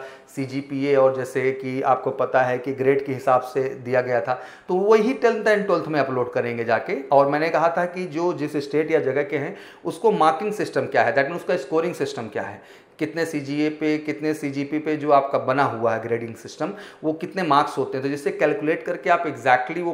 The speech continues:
percentage और marks define कर सकें, वो आपको अपने obviously उस board से या school से approve करा लेना है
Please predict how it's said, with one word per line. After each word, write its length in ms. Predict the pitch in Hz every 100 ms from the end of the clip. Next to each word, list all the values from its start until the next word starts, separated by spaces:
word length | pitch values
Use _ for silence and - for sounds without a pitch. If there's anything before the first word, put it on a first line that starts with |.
| -
percentage 600 | 135 131 131 131 190 -
और 140 | 151 139
marks 380 | 123 143 156 131
define 320 | 127 120 120
कर 160 | 120
सकें, 280 | 113 127 185 202 - -
वो 100 | 165
आपको 440 | 196 151 147 196 190
अपने 300 | - 151 156 -
obviously 360 | 127 131 143 139
उस 80 | 113
board 260 | 120 143
से 180 | 139 180
या 140 | 143 120 113
school 320 | 110 - 139
से 300 | 139 190 -
approve 280 | 120 - 131 135
करा 180 | 143 143
लेना 260 | 147 160
है 160 | 165